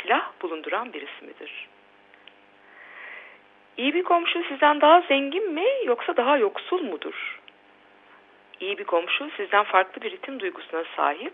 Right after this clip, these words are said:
ve daha yaşlı birisi midir? Mesela orada pick-up çalarken siz kablosuz mu takılıyorsunuz? İyi bir komşu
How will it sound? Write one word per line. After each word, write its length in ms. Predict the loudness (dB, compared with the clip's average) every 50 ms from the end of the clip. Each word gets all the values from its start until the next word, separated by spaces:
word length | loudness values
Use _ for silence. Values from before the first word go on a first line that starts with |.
| -16 -8 -6
ve 160 | -6 -4 -2
daha 200 | 0 0 0 0
yaşlı 420 | 2 0 0 0 0 -4 -4 -4 -4
birisi 320 | -4 -4 -4 -10 -14 -16
midir? 360 | -16 -16 -14 -14 -12 -12 -12 -14 -18 -20 -18 -18 -18 -18 -20 _ _
Mesela 480 | 0 0 2 2 2 4 4 4 4
orada 260 | 4 4 4 4 2 0
pick-up 360 | -2 -4 -4 4 4 4 4 4 -6 -2
çalarken 560 | -2 2 2 4 2 2 0 0 0 0 0 -2
siz 120 | -8 -8 -8 -8 -4
kablosuz 480 | 2 2 2 4 4 0 0 0 -8 -10
mu 80 | -8
takılıyorsunuz? 680 | -6 -6 -6 -6 -8 -8 -8 -8 -8 -12 -16 -18 -18 -18 -20 -20 -20 _ _ _ -20 _ _ -20 -20 -20 -20 -20 -20 -20 -20 -20 -16 -14 -12 -12 -10 -10 -10 -12 -14 -16 -20 _
İyi 200 | 0 2 4 4
bir 80 | 4 4
komşu 440 | 4 2 0 2 0 -2 -2 -2